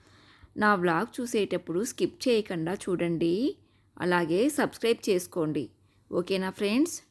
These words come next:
ఇక ఈరోజు వ్లాగ్లోకి అయితే వెళ్ళిపోదాము. ఇది నేను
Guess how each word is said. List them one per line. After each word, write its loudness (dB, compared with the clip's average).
ఇక 0
ఈరోజు 2
వ్లాగ్లోకి 2
అయితే 0
వెళ్ళిపోదాము. 0
ఇది 0
నేను 0